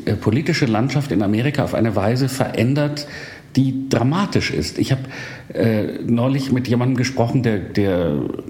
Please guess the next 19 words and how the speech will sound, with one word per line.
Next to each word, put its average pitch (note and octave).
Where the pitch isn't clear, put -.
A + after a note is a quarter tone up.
si-, -
sich -
gut F3+
an B2
Watergate F2+
erinnern F#2
kann G#2+
und A2
sehr B2
gut C#3
weiß, A2
wie F#2+
es G2+
war. B2
Und A2+
der B2
sagte B2
mir, C3
ähm, G#2